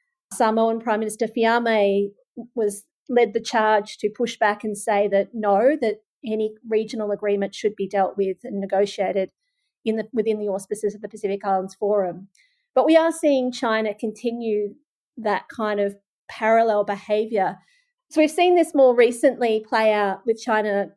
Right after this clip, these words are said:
attempting again to create a parallel structure with the creation of the China Pacific Island Countries Disaster Management Cooperation Mechanism and also the China Pacific Island Countries Centre for Dis-, for Disaster Risk Reduction Cooperation.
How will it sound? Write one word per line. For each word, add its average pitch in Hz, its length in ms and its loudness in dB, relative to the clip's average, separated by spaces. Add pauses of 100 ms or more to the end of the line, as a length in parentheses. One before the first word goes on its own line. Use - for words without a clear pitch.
attempting 233 480 -6
again 220 320 -4
to 240 100 -4
create 220 320 -2
a 208 120 -16
parallel 208 320 0
structure 202 520 -2
with 220 180 -4
the 226 80 -2
creation 226 520 -4
of 214 120 -6
the 214 80 -2
China 220 380 -6
Pacific 214 400 -8
Island 202 400 -2
Countries 202 400 -6
Disaster 208 520 -6
Management 220 500 -8 (100)
Cooperation 247 640 -4
Mechanism 254 480 -4 (1040)
and 233 140 -2
also 240 300 2
the 233 80 0
China 233 320 0
Pacific 233 400 -2
Island 214 340 2
Countries 214 420 -4
Centre 220 280 -4
for 220 80 -2
Dis-, 208 240 -10 (200)
for 226 140 2
Disaster 208 580 0
Risk 202 300 0
Reduction 208 580 -4 (120)
Cooperation. 190 840 -2